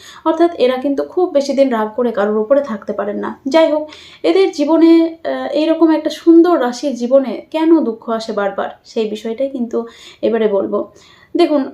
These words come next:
দুঃখ আমাদের প্রত্যেকের জীবনে আসে, শুধু কন্যা রাশি বলে নয়,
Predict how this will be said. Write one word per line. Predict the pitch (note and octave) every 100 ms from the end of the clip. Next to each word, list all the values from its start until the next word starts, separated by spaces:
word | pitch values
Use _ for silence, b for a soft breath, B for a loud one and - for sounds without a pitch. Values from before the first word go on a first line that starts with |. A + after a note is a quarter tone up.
| -
দুঃখ | B3+ D4+ -
আমাদের | E4 D4 D4+
প্রত্যেকের | D4+ E4 - E4 C#4+
জীবনে | G#3+ A3 G#3
আসে, | G3+ - A3+
শুধু | - A#3+ B3
কন্যা | A#3+ A#3+
রাশি | B3+ A3+ - C#4
বলে | B3 G#3
নয়, | G3